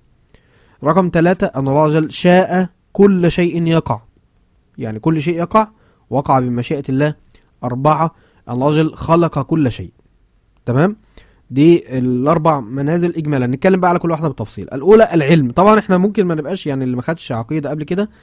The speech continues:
مش هيبقى فاهم التفاصيل دي لحد ما نشرحها بالتفصيل، فمش عايز حد يستعجل تمامًا.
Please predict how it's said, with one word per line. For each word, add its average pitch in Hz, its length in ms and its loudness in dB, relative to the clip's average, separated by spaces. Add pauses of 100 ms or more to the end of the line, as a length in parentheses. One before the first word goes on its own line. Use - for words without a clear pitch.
(340)
مش 123 140 -8
هيبقى 147 160 -4
فاهم 165 180 -4
التفاصيل 143 380 -6
دي 180 100 0
لحد 170 240 -4
ما 147 120 -2
نشرحها 156 340 -4
بالتفصيل، 147 380 -4
فمش 151 260 -6
عايز 151 200 -2
حد 165 200 -6
يستعجل 147 580 -6
تمامًا. 120 520 -6